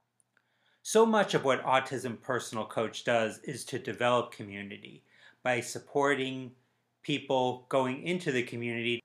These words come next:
to decrease their overwhelm and increase their calm. And we see positive results of this every day. That's why I'm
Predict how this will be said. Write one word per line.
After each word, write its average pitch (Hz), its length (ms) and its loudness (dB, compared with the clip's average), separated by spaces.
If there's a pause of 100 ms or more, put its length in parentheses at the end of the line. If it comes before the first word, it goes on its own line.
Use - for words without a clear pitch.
to - 180 -4
decrease 151 580 -4
their 123 440 2 (380)
overwhelm 120 680 2
and 139 240 2
increase 127 420 -4
their 107 140 -2
calm. 101 500 -2 (260)
And 135 140 -4
we 156 80 0
see 156 340 -4
positive 135 460 4
results 120 460 0
of 104 80 -6
this 113 240 -4
every 107 240 -2
day. - 360 -10 (540)
That's - 260 -4
why 160 280 6
I'm 143 480 4